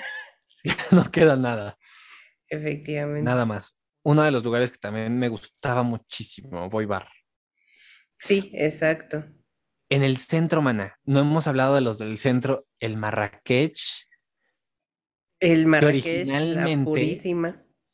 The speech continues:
Speaker 2: La Purísima, la Purísima fue después, pero el Marra fue de los más socorridos, de los más populares,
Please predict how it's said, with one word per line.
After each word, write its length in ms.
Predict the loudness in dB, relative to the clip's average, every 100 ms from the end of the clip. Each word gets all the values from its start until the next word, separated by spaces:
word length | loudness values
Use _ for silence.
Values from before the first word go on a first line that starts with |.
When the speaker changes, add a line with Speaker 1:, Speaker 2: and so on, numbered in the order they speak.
| _
Speaker 2:
La 200 | -6 -4
Purísima, 680 | 0 0 0 0 2 2 2
la 140 | 0 2
Purísima 400 | 2 2 2 0
fue 220 | 2 2
después, 360 | 2 0 -2 0
pero 180 | -2 -2
el 140 | -2
Marra 720 | 2 2 2 2 0 -2 -12 _
fue 420 | 0 0 0 -4 _ _ _ _ _ _ _
de 220 | -2 0
los 300 | 2 2 0
más 400 | 0 2 4 2
socorridos, 480 | 0 0 0 0 0
de 140 | -2
los 120 | -2 -2
más 160 | -2
populares, 920 | 0 -2 -2 0 0 0 0 -2 -6